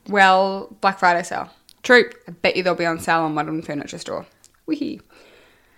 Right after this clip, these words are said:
Speaker 1: They're, they're probably, like, eighty. You're right. They're absolutely way more than that.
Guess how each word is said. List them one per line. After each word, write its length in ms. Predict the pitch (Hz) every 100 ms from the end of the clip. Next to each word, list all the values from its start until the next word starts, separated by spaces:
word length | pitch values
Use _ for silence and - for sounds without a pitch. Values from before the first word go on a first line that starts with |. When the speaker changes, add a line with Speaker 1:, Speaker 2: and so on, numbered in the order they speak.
| _ _
Speaker 1:
They're, 140 | 202
they're 180 | 196 208
probably, 260 | 208 202 254
like, 200 | 277 -
eighty. 260 | 143 131 -
You're 240 | - 170
right. 240 | 160 113 -
They're 120 | 180
absolutely 360 | 165 - - -
way 160 | -
more 220 | - -
than 140 | 180 156
that. 160 | -